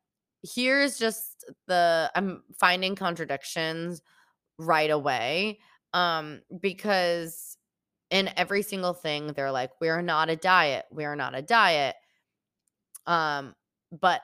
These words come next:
every single ad that I have ever seen from them are all of these promises of dropping weight, of changing your body, and everything is really focused on that. So that is just right off the bat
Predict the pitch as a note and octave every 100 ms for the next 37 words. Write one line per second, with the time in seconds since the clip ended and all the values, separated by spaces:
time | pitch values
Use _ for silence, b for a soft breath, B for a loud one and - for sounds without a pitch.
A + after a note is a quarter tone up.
0 | - E3 E3 F#3+ F#3+ E3+ E3 D#3 - C3
1 | C3+ D3+ D3+ C3+ C3+ C3+ - _ _ C#3+
2 | D3 D3+ E3+ E3+ E3 F3+ - - - C3
3 | C3 E3+ F#3 A3 A3+ A3+ A#3+ B3 B3 b
4 | b _ _ _ _ _ - D#3 C#3+ C#3+
5 | - E3 E3+ E3 E3 D#3+ C#3+ _ - D#3
6 | D3+ D3 - C3 A#2+ B2 A#2+ _ C3+ C3+
7 | B2 B2+ _ _ _ _ - - F3 E3
8 | - F#3 F3 D#3+ D3+ D3+ - - D3 -
9 | - - E3+ F#3 F#3 F3 E3 D#3 C#3+ C#3+
10 | C#3 C#3 C#3+ b b b E3 - F3+ F3+
11 | F#3+ G3+ G3+ D#3+ D3+ D3+ B2 B2 C3+ C3
12 | C3 C3 - - - G#3+ G3+ A3 A#3+ A#3+
13 | A3 G#3+ - E3 C#3+ D3 - D3 C#3